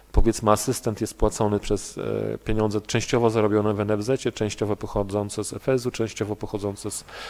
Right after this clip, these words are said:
pieniędzy, które, e, na usługi asystenckie dało tak naprawdę Ministerstwo Rodziny, tak? Chodzi o to, że on ma tą usługę do-, dostać. I to jest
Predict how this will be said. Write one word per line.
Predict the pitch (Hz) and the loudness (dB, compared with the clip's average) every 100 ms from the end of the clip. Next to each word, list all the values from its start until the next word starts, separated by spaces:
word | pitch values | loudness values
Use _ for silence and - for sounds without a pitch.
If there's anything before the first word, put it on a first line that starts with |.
| - | -12
pieniędzy, | - 113 117 110 | -2 2 2 0
które, | 120 113 | 0 -2
e, | 110 - 127 123 117 117 120 113 113 113 78 113 | -2 -4 -2 -2 -2 2 4 6 6 4 -2 2
na | 110 | 4
usługi | 113 - 110 | 6 6 4
asystenckie | 107 113 - 113 - 110 | 4 2 0 0 -2 0
dało | 107 107 104 | 4 6 6
tak | 107 - | 2 -2
naprawdę | 104 110 101 104 104 - - - - | 6 6 6 4 4 2 -16 -18 -6
Ministerstwo | 104 107 107 120 110 - | -2 -2 2 0 0 4
Rodziny, | 110 95 90 87 | 4 4 -4 -2
tak? | 131 - | -4 -4
Chodzi | - 127 117 | -2 6 6
o | |
to, | 147 | 6
że | 127 143 | 0 0
on | 123 | 0
ma | 131 135 | 2 2
tą | 139 | 2
usługę | 135 - 107 110 | -2 -6 -4 -2
do-, | 120 | -2
dostać. | 127 127 - 87 - - - - - - - - - | 2 2 2 -4 -6 -20 -20 -20 -20 -20 -20 -20 -8
I | 131 175 - - | -6 -6 -14 0
to | 160 | 2
jest | 165 - | 2 0